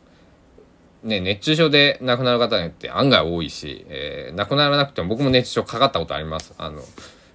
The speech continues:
えー、なったことあるんですけど、あの、やっぱしんどいし、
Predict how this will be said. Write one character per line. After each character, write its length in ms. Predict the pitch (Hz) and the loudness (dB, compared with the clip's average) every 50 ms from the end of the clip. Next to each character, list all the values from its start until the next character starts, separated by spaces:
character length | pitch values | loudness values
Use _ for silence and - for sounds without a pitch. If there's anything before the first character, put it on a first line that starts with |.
| _ - | _ -10
え 720 | 90 82 82 73 71 76 71 67 - 50 50 50 50 52 78 | -8 -8 -8 -8 -10 -12 -12 -14 -16 -16 -18 -18 -18 -12 -10
ー、 20 | |
な 80 | 90 92 | -8 -8
っ 20 | - | -8
た 80 | 80 | -8
こ 60 | - | -8
と 100 | - 65 | -8 -8
あ 40 | 76 | -8
る 80 | 76 76 | -8 -10
ん 60 | - | -14
で 80 | - - | -16 -18
す 140 | - - | -18 -18
け 80 | - 67 | -14 -10
ど、 180 | - 87 - - - _ - - | -8 -10 -10 -10 -14 _ -20 -20
あ 160 | - - 62 64 | -18 -18 -16 -16
の、 420 | 69 67 64 - 82 98 110 104 | -16 -16 -16 -16 -16 -14 -14 -12
や 40 | 95 | -6
っ 40 | 90 | -4
ぱ 100 | - - | -4 -4
し 180 | - - 123 110 | -2 -2 0 0
ん 80 | 107 | 0
ど 160 | 104 117 113 | 2 2 0
い 60 | 95 82 | 0 -2
し、 400 | - - - 90 82 73 - | -4 -6 -6 -6 -6 -6 -8